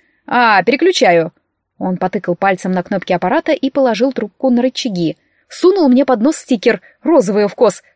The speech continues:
с номерками. «Тут добавочные, а тут пароли к компу.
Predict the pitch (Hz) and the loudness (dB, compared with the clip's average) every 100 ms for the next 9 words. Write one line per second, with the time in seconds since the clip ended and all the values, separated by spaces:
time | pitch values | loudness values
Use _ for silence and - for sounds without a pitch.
0 | - - 214 226 294 - 190 180 165 - | -12 -6 -2 -2 -2 0 2 2 -2 -8
1 | _ _ _ _ _ 330 349 269 294 330 | _ _ _ _ _ -2 0 2 4 2
2 | 202 - 190 175 180 349 - 381 269 247 | 2 0 0 0 2 0 2 4 4 4
3 | - 233 220 220 190 | 0 0 0 0 0